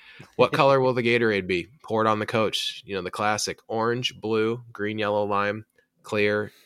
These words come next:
red, pink, purple. Since two thousand one, orange has go-, been five times, blue has three. Um, then there's clear, water, and none have, uh, four apiece. Uh,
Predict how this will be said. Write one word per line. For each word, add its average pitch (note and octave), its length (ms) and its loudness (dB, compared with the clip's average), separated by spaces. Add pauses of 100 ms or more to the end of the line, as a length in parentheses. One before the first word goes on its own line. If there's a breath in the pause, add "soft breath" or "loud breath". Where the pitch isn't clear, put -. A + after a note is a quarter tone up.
red, G#2 340 -2
pink, G#2 360 -6 (180)
purple. G2 500 -6 (2250)
Since - 280 -2
two D3+ 140 0
thousand C3 360 6
one, A#2+ 180 4
orange A2+ 360 -2
has A2+ 180 -2
go-, G#2 140 0
been G2+ 260 0
five F#2+ 340 0
times, F#2 420 -6 (220)
blue G#2 240 -4
has G2+ 320 -2
three. F2 480 -6 (880)
Um, F2 320 -4
then F2 140 -6
there's E2+ 260 -4
clear, G2+ 440 0
water, F#2 360 2
and F2+ 180 -4
none E2+ 380 -4
have, D#2+ 400 -10 (360)
uh, C2+ 180 -6
four F2+ 380 -4
apiece. D#2+ 680 -8 (1160)
Uh, - 60 -20